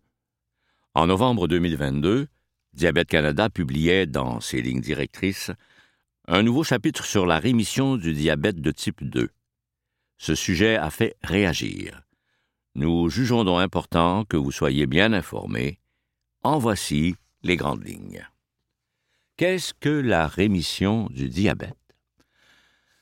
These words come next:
Un diagnostic de diabète est établi lorsque l'hémoglobine glyquée, un indicateur du taux de sucre dans le sang, est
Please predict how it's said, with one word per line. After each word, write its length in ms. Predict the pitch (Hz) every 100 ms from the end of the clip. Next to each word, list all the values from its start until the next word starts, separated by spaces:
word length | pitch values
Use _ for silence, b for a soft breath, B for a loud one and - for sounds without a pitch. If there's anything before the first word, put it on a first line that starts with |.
| _ -
Un 160 | 104
diagnostic 680 | 113 170 165 143 - 180 131
de 140 | 95
diabète 500 | 73 80 80 98 131 -
est 180 | 78 104
établi 640 | 92 80 78 95 120 139
lorsque 400 | 98 87 98 -
l'hémoglobine 1120 | 78 71 101 110 113 85 82 69 80 90 82 67
glyquée, 760 | 80 95 101 - 82 90 117 - _ _ _ _ _ _
un 160 | - 69
indicateur 640 | 71 67 - 67 - 71
du 160 | 64 64
taux 180 | 73 65
de 140 | 60
sucre 400 | - - - 62
dans 160 | 58 67
le 140 | 73
sang, 320 | - 110 117 -
est 260 | - 98 113